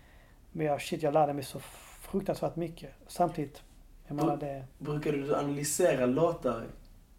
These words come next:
Speaker 2: på den nivån innan du träffade
Speaker 1: Aldrig.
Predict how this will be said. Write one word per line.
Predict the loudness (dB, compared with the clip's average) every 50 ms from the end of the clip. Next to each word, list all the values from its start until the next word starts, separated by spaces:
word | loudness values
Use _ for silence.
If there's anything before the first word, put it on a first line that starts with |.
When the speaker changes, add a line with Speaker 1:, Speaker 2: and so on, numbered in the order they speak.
| -20 -20 -20 -20 -20 -20 -20 -20 -20 -20 -20 -10
Speaker 2:
på | -8 -6
den | -2 0 2 2 4
nivån | 2 0 0 -2 -2 -2 -2 -2 -2 -6 -10 -14 -20 -20 -20 -20 -8 -2
innan | 0 2 2 2
du | 0 -2
träffade | -4 -4 -6 -6 -8 -10 -10 -10 -14 -16 -18 -20 -20 -20 -20 -18 -4
Speaker 1:
Aldrig. | 0 4 4 4 4 2 -4 -6 -10 -10